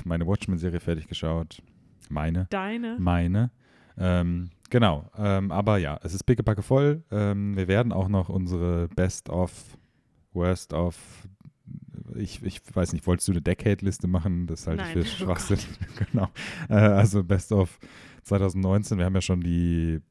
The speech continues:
Speaker 1: Best of zur
Speaker 2: Halb,
Speaker 1: Hälfte
Speaker 2: ja. Mhm.
Speaker 1: gemacht. Ähm, das schließen wir jetzt noch ab dann, aber das machen wir dann im neuen Jahr. Kommt, hört ihr das dann? Ähm, genau. Und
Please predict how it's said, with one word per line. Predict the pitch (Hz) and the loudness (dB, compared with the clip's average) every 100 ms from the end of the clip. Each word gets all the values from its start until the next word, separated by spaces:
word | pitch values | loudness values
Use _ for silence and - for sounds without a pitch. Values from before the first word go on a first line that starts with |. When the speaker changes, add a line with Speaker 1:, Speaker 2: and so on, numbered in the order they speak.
| _ _ | _ _
Speaker 1:
Best | - 92 - | 0 0 -2
of | 92 92 | -4 -4
zur | - 90 | -2 0
Speaker 2:
Halb, | 82 | 2
Speaker 1:
Hälfte | 98 127 - 113 107 107 | 4 4 4 4 4 2
Speaker 2:
ja. | |
Mhm. | 104 190 220 - - | 0 -6 -14 -20 -4
Speaker 1:
gemacht. | 107 98 104 - - | 0 2 0 -2 -4
Ähm, | 85 87 85 82 | -2 -2 -4 -4
das | 78 | -6
schließen | - 92 87 | -6 -6 -4
wir | |
jetzt | 85 - | -4 -4
noch | 78 | -4
ab | - - | -4 -2
dann, | 113 110 101 | -2 -2 -2
aber | 78 | -6
das | 80 | -6
machen | 87 85 | -4 -4
wir | |
dann | 80 78 | -4 -4
im | 78 | -4
neuen | 78 78 78 | -2 -2 0
Jahr. | 107 123 117 _ _ _ _ _ _ _ - _ _ _ _ _ - | 0 0 -2 _ _ _ _ _ _ _ -20 _ _ _ _ _ -2
Kommt, | 98 98 95 | -2 -2 0
hört | 95 95 | 0 2
ihr | |
das | 87 90 - | 0 -2 -2
dann? | 92 98 95 - - - _ - | -2 -2 -6 -14 -20 -20 _ -6
Ähm, | 85 85 82 82 80 - _ _ - | -2 0 -2 -4 -6 -12 _ _ -6
genau. | - 110 71 - | 2 2 2 -4
Und | - 104 104 101 98 - - | -4 -2 0 -2 -4 -8 -14